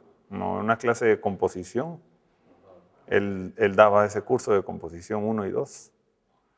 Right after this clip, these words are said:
Y ahí lo conocí como persona, digamos. Era muy estricto, <laughs> muy estricto. Yo lo percibí como una persona bastante reservada,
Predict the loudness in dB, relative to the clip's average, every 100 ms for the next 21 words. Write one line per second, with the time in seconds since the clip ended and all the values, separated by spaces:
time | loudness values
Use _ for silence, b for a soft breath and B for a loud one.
0 | _ _ _ _ _ 4 6 8 8 6
1 | 2 0 -2 -2 -2 -4 -4 -4 -4 -4
2 | -6 -10 -12 -2 2 2 2 -2 -4 -8
3 | -8 -14 -18 -20 -16 -8 -4 -4 -8 -16
4 | -20 _ _ _ _ _ -4 0 2 4
5 | 4 2 0 0 0 2 4 4 4 0
6 | -2 -4 -8 -12 -6 -4 -2 0 0 2
7 | 4 6 6 4 -2